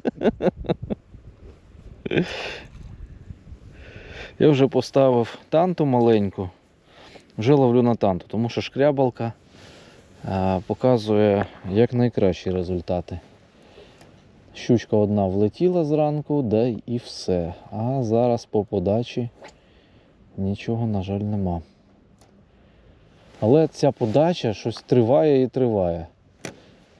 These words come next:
З самого ранку. І зараз вже до обіду. Цілий,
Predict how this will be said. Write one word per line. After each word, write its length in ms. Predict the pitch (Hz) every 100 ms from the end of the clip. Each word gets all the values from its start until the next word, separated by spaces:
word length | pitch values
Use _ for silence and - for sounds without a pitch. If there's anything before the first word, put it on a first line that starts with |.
| _ _ - - - - -
З 80 | -
самого 520 | - - 117 123 113
ранку. 500 | 110 95 87 85 90 87 -
І 140 | 101
зараз 400 | 113 107 110 107
вже 280 | 95 95 104
до 200 | 98 95
обіду. 420 | 101 92 90 90
Цілий, 420 | 85 - 117 127